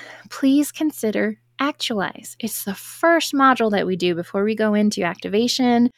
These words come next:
and actualization and eventually amplifying our purpose. We come into alignment. We get to know ourselves and what we really want. We clear away everything that's in the way of that.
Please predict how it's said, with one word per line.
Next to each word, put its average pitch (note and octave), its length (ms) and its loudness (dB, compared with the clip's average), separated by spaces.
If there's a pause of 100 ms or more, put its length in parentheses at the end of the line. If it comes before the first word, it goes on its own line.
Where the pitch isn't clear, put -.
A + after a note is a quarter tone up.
(480)
and F#3 540 2 (560)
actualization A3 960 2
and F#3+ 100 0
eventually G3 440 0
amplifying F#3 600 -2
our E3+ 120 -2
purpose. - 480 -10 (340)
We F#3+ 60 -12
come B3 260 0
into B3 260 2
alignment. F#3 400 0
We - 80 -6
get G#3 160 -6
to G#3 120 -4
know G#3 140 2
ourselves F#3 360 -2
and F3+ 80 -4
what F3+ 140 -6
we F3 100 -4
really E3+ 240 -6
want. F3+ 240 -8
We F#3+ 80 -10
clear A#3+ 280 -2
away G#3 260 0
everything A3 400 -2
that's F#3+ 200 -6
in F3+ 60 -6
the E3+ 100 -4
way D#3 180 -8
of - 100 -14
that. - 160 -14